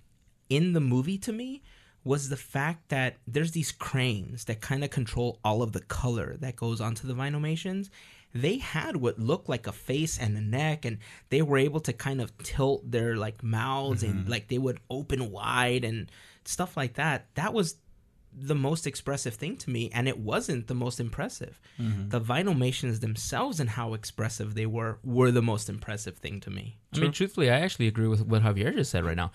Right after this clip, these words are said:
Speaker 3: <clears throat> Because if you think about it, what is a rating with a rating system? It's a limitation. You give people a P G or a G rating, now you're limiting to what you can do versus what you were doing before. Now, honestly, it, it's funny the way you guys actually saw the way Blank was made and your perception on it,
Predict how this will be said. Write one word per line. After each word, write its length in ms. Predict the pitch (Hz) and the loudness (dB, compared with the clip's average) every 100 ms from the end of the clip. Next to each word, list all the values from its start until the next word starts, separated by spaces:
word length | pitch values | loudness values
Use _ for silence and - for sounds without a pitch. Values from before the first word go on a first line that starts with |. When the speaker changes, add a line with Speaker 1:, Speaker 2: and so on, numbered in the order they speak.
| 107 | -6
Speaker 3:
<clears throat> 120 | 123 | 0
Because 180 | - 208 | 4 6
if 120 | 185 | 6
you 100 | 175 | 4
think 180 | 170 240 | 4 0
about 300 | 131 110 104 | 4 6 6
it, 120 | 101 | 4
what 220 | 113 160 240 | 2 2 4
is 100 | 190 | 2
a 80 | |
rating 440 | 135 117 190 120 107 | 4 4 6 6 6
with 120 | 110 | 6
a 60 | 120 | 6
rating 260 | 147 165 | 4 4
system? 380 | - 98 - - - _ | 2 0 -4 -8 -10 _
It's 160 | - 127 | -2 2
a 20 | |
limitation. 720 | 180 185 127 - - - - - _ _ - | 4 4 2 0 -2 -4 -8 -12 _ _ 2
You 140 | 147 | 2
give 240 | 196 233 | 4 0
people 260 | 233 220 214 | 2 2 4
a 60 | 127 | 4
P 200 | 160 180 | 2 -2
G 200 | 170 196 | 0 2
or 60 | |
a 80 | 131 | 2
G 200 | 117 156 | 2 0
rating, 320 | 143 165 202 | 4 4 4
now 80 | 156 | 2
you're 180 | 190 180 | 4 4
limiting 360 | 120 165 143 | 4 4 2
to 100 | 110 | 2
what 320 | 120 110 131 127 | 0 4 2 2
you 80 | 151 | -4
can 200 | 165 110 | 2 2
do 200 | 107 170 | 4 2
versus 300 | 120 135 143 | 2 0 2
what 260 | 127 131 - | 0 -2 -2
you 60 | |
were 100 | 127 | -2
doing 260 | 110 120 113 | 0 0 0
before. 500 | 92 - - 196 - - - _ _ _ | 0 -4 0 0 0 -10 -20 _ _ _
Now, 360 | 131 147 113 - | 2 4 0 -6
honestly, 520 | - 143 175 - 202 - _ _ _ _ | 0 0 0 -2 -4 -6 _ _ _ _
it, 180 | - - | -2 2
it's 160 | 175 170 | 0 0
funny 320 | - 170 180 | 0 2 2
the 120 | 117 | 2
way 120 | 117 | 4
you 140 | 131 135 | 4 4
guys 240 | 123 120 | 2 2
actually 260 | 120 117 110 | 0 0 -2
saw 240 | - 123 | 2 2
the 80 | 107 | 2
way 140 | 104 | 2
Blank 340 | 101 - 110 113 | 0 2 0 2
was 140 | 107 | 0
made 200 | 104 110 | 4 2
and 160 | 101 101 | 4 2
your 120 | 107 | 2
perception 480 | 104 95 107 - 101 | 0 2 0 0 0
on 160 | 87 | 0
it, 160 | 90 87 | 0 -4